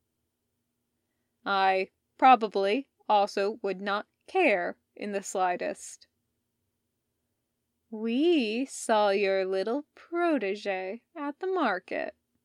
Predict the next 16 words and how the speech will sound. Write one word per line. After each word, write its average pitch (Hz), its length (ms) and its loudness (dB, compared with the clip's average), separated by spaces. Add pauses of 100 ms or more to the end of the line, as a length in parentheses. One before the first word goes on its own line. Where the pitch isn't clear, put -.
(1700)
Medrin's 185 580 -10 (240)
blood 202 580 0 (200)
ran 196 380 -10
cold. 196 680 -4 (920)
This 285 360 2
revelation 202 760 -2
could 208 340 0 (140)
in 247 400 2
no 277 240 4
way 254 480 2
be 196 260 -6
anything 208 560 -4
else 202 440 2 (120)
than 196 360 -2
bad 254 420 4
news. 220 800 -4